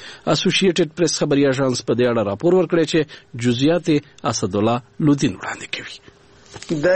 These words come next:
Speaker 2: چین په هوبای ولایت کې چې د کرونا ویروس سرچینه بلل کېږي، د چهارشنبې په ورځ یو شمیر فابریکو او سوداګریزو بنسټونو ته د فعالیت د بیا پیل اجازه ورکول شوه. د چین حکومت غواړي وښیي چې د دغه خطرناک ویروس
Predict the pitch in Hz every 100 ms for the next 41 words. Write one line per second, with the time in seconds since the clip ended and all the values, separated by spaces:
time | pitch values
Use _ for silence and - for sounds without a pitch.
0 | 190 - 226 214 196 160 175 185 190 185
1 | 170 175 180 - 175 175 151 151 147 147
2 | 165 160 156 160 - 156 131 - 165 175
3 | 175 170 - 180 156 165 156 139 - 180
4 | 175 170 160 156 156 151 160 151 160 156
5 | 156 147 156 143 - 135 143 135 - 180
6 | 185 - - - 165 175 170 170 156 156
7 | 151 165 165 147 143 127 139 175 180 175
8 | 170 151 - 143 143 170 - - 143 139
9 | 160 165 165 170 175 156 139 135 160 156
10 | 120 117 - 120 123 117 - 139 139 -
11 | _ _ _ _ _ _ 165 165 185 185
12 | 202 165 175 180 180 151 170 175 165 180
13 | - 180 175 175 147 151 160 156 - 151
14 | 143 151 165 160 151 151 -